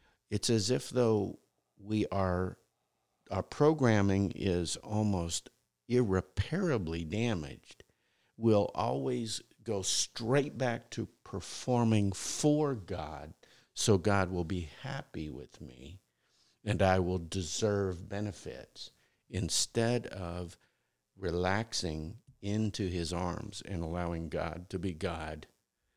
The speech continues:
through you the way he always intended it to be. So in swatting away what he offers, we don't do it in rebellion. We do it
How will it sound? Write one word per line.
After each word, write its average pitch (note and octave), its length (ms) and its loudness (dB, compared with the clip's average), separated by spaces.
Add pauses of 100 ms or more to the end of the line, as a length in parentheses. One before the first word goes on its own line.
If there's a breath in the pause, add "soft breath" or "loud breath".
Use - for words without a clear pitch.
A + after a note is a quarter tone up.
(180)
through C#3 380 6
you D#2 440 -2 (140)
the G2 100 0
way F2+ 220 2
he G2 340 -6 (100)
always F#2 420 2
intended F2 600 -4
it - 140 -12 (120)
to F#2+ 100 -10
be. F#2+ 380 -4 (960)
So G#2 600 4
in F#2+ 220 0
swatting B2 760 2
away G#2+ 640 2
what E2+ 220 -4
he D#2+ 160 -6
offers, - 760 -6 (580)
we A2+ 220 2
don't A#2 560 -2
do D3+ 280 2
it - 220 -2
in F#2+ 280 0
rebellion. - 680 -2 (760)
We F2 160 -2
do A2 300 4
it E2 260 0